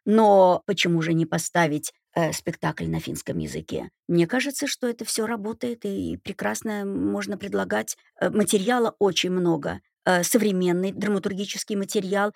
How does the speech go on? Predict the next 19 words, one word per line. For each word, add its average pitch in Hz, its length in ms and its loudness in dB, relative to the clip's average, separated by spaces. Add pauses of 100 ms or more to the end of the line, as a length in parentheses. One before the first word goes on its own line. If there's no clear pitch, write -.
(160)
прекрасные 202 540 2
финские 190 360 -4
драматурги, 175 600 -2
вот, 185 160 -4 (220)
современные, 185 840 2 (240)
тоже 185 220 0
предлагают 202 720 0
интересные 214 640 -2
постановки, 214 720 -4 (180)
то 220 60 6
есть 202 200 2
интересный 208 520 2
материал 196 460 0
для 196 140 -4
постановки. 202 720 -2 (120)
Но 214 640 6
это 240 180 4
большая 208 420 2
работа. 165 460 -6